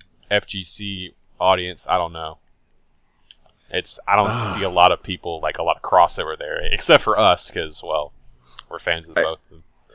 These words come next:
Speaker 3: Right. I'm talking more so, like, if you have a budget and you have one game you can buy for the month,
Speaker 2: Yeah,
Speaker 3: you gotta
Speaker 2: if
Speaker 3: choose between the two if you're even considering one or the other.
Speaker 1: Yeah.
Speaker 2: Well,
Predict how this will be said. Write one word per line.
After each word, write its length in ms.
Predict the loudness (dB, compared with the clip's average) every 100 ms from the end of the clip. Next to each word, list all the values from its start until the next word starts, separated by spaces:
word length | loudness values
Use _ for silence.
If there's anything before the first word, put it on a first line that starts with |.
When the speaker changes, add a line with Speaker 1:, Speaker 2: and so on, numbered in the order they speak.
| _ _
Speaker 3:
Right. 440 | 2 6 6 6 4
I'm 200 | 2 2
talking 320 | 2 2 6
more 140 | 4 6
so, 200 | 6 6
like, 280 | 4 2 -18 _ _
if 160 | -2 4
you 120 | 4
have 180 | 4 0
a 60 |
budget 440 | 0 2 2 0 -2
and 140 | -2 4
you 60 |
have 160 | 4 4
one 160 | 2 4
game 200 | 4 2
you 100 | 0
can 120 | 0
buy 160 | 0
for 120 | 0 -2
the 80 |
month, 340 | -2 -4 -6 -12 _ _ _ -4
Speaker 2:
Yeah, 200 | 2 4
Speaker 3:
you 60 |
gotta 140 | 6 4
Speaker 2:
if 60 | 4
Speaker 3:
choose 260 | 4 2
between 320 | 0 -2 -2
the 60 | 0
two 440 | 2 4 4 2 0
if 240 | -2 -2
you're 240 | -2 -2 -4 _ _
even 300 | -4 -4 -4
considering 560 | -4 -2 -2 -2 -2 -2
one 180 | -2
or 100 | -4
the 140 | -4 -4
other. 380 | -4 -4 -6 -6
Speaker 1:
Yeah. 280 | -6 -4 -2
Speaker 2:
Well, 380 | 4 6 6